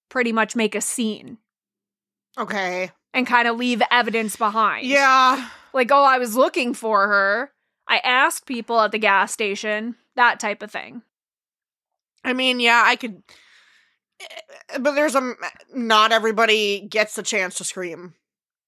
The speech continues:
Speaker 1: No, absolutely
Speaker 2: So,
Speaker 1: not.
Speaker 2: and when you don't have a reason to pay attention, it's not like you're sitting and staring at the parking lot.
Speaker 1: Right.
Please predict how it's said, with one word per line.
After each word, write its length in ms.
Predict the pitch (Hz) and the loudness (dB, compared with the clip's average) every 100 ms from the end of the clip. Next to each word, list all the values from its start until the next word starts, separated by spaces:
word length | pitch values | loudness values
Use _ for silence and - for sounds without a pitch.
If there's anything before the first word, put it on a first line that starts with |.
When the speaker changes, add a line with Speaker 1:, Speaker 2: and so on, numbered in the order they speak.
| _ _ _ | _ _ _
Speaker 1:
No, 340 | 302 381 285 196 _ - | 0 2 2 -4 _ 0
absolutely 640 | 285 269 294 196 185 277 | 0 0 0 2 2 0
Speaker 2:
So, 40 | |
Speaker 1:
not. 280 | 285 285 - _ _ _ _ _ _ _ - | 2 2 0 _ _ _ _ _ _ _ -2
Speaker 2:
and 200 | 214 214 | 0 2
when 140 | 226 | 2
you 80 | 226 | 2
don't 160 | 220 220 | 2 2
have 80 | 208 | 0
a 60 | |
reason 320 | 190 220 202 | -2 -2 -4
to 60 | 208 | -4
pay 180 | 196 208 | -2 -2
attention, 680 | 185 214 208 190 175 180 208 _ _ _ _ _ _ _ _ | -2 -4 -2 -6 -6 -10 -18 _ _ _ _ _ _ _ _
it's 80 | 233 | 0
not 180 | 233 | 2
like 180 | 208 214 | 4 0
you're 80 | 214 | -2
sitting 280 | - 240 - | -2 -2 -2
and 100 | 196 | -4
staring 240 | 220 202 | 0 0
at 60 | 185 | -2
the 60 | |
parking 320 | 185 208 208 196 | 0 0 0 -2
lot. 300 | 165 180 - _ _ _ _ _ _ _ _ _ - | 2 0 0 _ _ _ _ _ _ _ _ _ -12
Speaker 1:
Right. 440 | 247 302 247 - | 0 2 2 -2